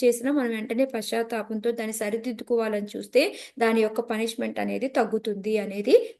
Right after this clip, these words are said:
మనం తెలుసుకున్నాం అనమాట. So, నెక్స్ట్ వచ్చేసి, ఆ, ఈ ఎప్పుడైతే, ఆ, ఆ, దితి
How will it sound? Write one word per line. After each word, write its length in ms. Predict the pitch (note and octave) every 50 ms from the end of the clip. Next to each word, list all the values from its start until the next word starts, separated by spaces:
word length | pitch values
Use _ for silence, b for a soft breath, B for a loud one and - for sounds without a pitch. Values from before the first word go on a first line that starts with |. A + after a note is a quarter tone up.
| -
మనం 200 | - A3+ G#3 G3+
తెలుసుకున్నాం 640 | G#3 G#3+ G3+ G3+ G3+ - - G#3 G3+ G3+ F#3+ F#3+ F#3+
అనమాట. 380 | F#3+ F#3+ F#3+ F#3+ F#3+ - - - B B B B B - -
So, 120 | D4 C#4+
నెక్స్ట్ 300 | B3+ B3+ B3 B3 - -
వచ్చేసి, 540 | C4+ C4 - B3+ A#3+ A#3 B3 D4 G4 A#4 A4+ B B B B -
ఆ, 360 | - A3+ A#3 A#3 A3+ A3+ A3+ A3+
ఈ 560 | A3+ A#3 - B3 B3 A#3+ A#3+ A#3 A3+ A3+ A3
ఎప్పుడైతే, 760 | A3 A3+ A3+ A#3+ A#3+ B3 B3 C4 C4 B3+ B3+ B3 B3 - -
ఆ, 360 | G#3 G3+ G3+ G3 G3 G3 G3 F#3+ G3+ G3+ - _ B B B B B -
ఆ, 220 | - G3+ G#3 G#3 G#3 G#3 G#3 G#3+ -
దితి 720 | - - A#3 A3+ A#3 C4 B3+ B3 A#3+ A#3 - - - -